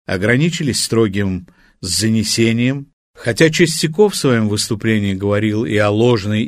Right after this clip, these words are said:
идейно-художественной концепции рассказа "Провокатор", и о прямой клевете на историю нашего освободительного движения. Стоя перед членами бюро,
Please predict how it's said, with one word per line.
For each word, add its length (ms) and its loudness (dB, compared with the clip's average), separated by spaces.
идейно-художественной 1000 -2
концепции 720 -4
рассказа 580 -4
"Провокатор", 800 -6
и 100 0
о 100 4
прямой 640 2
клевете 680 2
на 200 0
историю 500 2
нашего 460 0
освободительного 920 -2
движения. 800 -4
Стоя 380 2
перед 260 -2
членами 460 -2
бюро, 400 -2